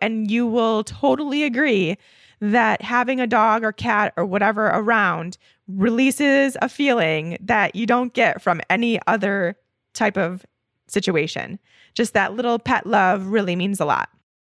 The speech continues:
Okay, so that was my brief recap of the two conferences, my travels. I guess really the only other thing I want to mention just briefly, which I know you probably all know that I'm going to say,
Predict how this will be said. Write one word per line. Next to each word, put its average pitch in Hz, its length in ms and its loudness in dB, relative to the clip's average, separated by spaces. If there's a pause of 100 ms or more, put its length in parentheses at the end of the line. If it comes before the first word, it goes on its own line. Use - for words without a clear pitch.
(200)
Okay, 262 540 -2 (120)
so 311 220 0
that 277 200 0
was 339 160 -4
my 330 320 0 (120)
brief 302 380 0
recap 277 680 0 (140)
of 233 340 0 (720)
the 247 80 -2
two 359 200 2
conferences, 277 1000 0
my 247 380 0
travels. 269 1040 -2
I 240 60 2
guess 294 280 0
really 311 220 0
the 254 120 0
only 269 280 -2
other 247 160 2
thing 226 240 0
I 226 60 2
want 220 260 0
to 220 80 -6
mention 240 580 -2
just 220 240 -2
briefly, 240 420 0
which 226 280 0 (300)
I 226 100 0
know 233 220 4
you 214 460 -2 (160)
probably 220 340 0
all 170 420 2 (180)
know 220 320 2
that 190 120 -2
I'm 214 120 -2
going 185 200 -4
to 190 100 -8
say, 202 440 0